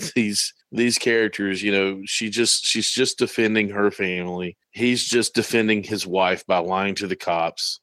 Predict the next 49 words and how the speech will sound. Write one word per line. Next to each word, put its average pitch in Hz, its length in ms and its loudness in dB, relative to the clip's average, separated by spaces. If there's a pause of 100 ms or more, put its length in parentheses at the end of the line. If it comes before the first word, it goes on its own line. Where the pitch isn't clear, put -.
because 98 340 0
he 107 120 0
knows 104 320 2
that 95 200 2 (140)
no 110 200 2
matter 110 320 4
what 107 280 0
they 107 160 2
do, 92 500 -2
they're 104 280 2
gonna 104 260 0
get 95 220 0
the 104 60 -6
blame 90 360 -4
for 90 280 -6
it. 87 100 -10 (160)
They're 117 200 2
gonna 110 180 2
be 101 120 2
taken 101 300 0
away 90 260 2
from - 200 -14
him, - 160 -20 (120)
and 101 120 -2
he 104 100 0
doesn't 98 300 0
want 95 240 0
that 90 200 2
to - 60 -8
happen. - 480 -12 (220)
So 101 580 2
it, 123 260 2
it 135 80 2
was 127 140 0
just, 120 340 -2 (140)
it, 120 180 0
it's, - 480 -2 (100)
it's - 240 -2
a 101 100 -2
sad 127 560 0
tale. 101 600 2
It 98 220 -4
can 117 120 -4
be 147 120 2
funny 127 460 0
at - 80 -12
times 98 320 -2
as 87 100 -8
well. 101 420 -2